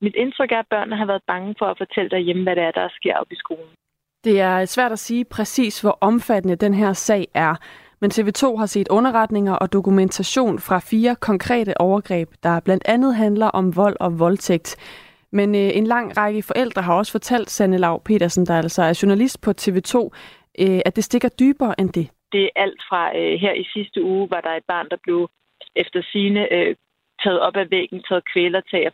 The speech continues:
Speaker 1: fik, fik at vide, at det, det barn ville blive slået ihjel, hvis de prøvede på noget igen. Og igen, vi er i indskolingen, vi taler om små børn. Øhm, så,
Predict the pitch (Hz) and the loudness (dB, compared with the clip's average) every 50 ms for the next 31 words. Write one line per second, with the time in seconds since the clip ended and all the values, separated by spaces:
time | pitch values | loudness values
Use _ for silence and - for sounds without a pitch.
0 | _ - 170 165 - - - - 180 180 175 165 175 180 185 175 - 165 156 156 | _ -2 0 0 0 -2 -2 -2 -2 -2 -2 0 0 -2 -2 -2 -4 -8 -8 -8
1 | - - - 170 160 151 - 165 170 - - 180 165 - - - 170 165 165 156 | -8 -8 -8 -8 -8 -10 -12 -14 -18 -12 -10 -8 -6 -4 -2 -2 0 0 0 0
2 | 165 160 170 175 - 180 170 - - 170 - - 170 170 170 - 175 165 156 160 | 0 0 0 -2 -2 -6 -6 -6 -6 -4 -2 0 0 0 0 -2 -6 -4 -2 -2
3 | 170 - - 160 160 165 _ - - - - - - - - - 208 196 - 214 | -2 0 -2 -2 -4 -4 _ -20 -20 -20 -18 -10 -8 -6 -6 -6 -6 -4 -4 -4
4 | 202 208 202 - - _ - - 190 190 185 180 180 190 - - _ - 190 175 | -4 -4 -6 -10 -14 _ -6 -2 0 0 2 2 0 -2 -4 -6 _ -8 -6 -2
5 | - 190 190 196 196 - - - 185 175 180 175 175 165 - - - - 196 165 | 0 0 0 0 -2 -2 -2 0 0 0 0 -2 -4 -4 -6 -6 -2 -2 -2 0
6 | - 175 175 175 - - - - 190 185 - - 165 156 139 - - _ - - | 0 -2 -4 -6 -8 -6 -2 -2 -2 -2 -2 -2 -2 -2 -2 -4 -10 _ -18 -16
7 | - - - - - - - - 190 190 180 175 170 165 160 160 160 160 160 165 | -14 -12 -12 -14 -14 -12 -6 -4 -2 -2 0 -2 -2 -4 -6 -6 -8 -8 -10 -12
8 | - _ - - - - _ _ _ - - - 202 180 | -16 _ -20 -20 -20 -20 _ _ _ -8 -6 -4 -4 -4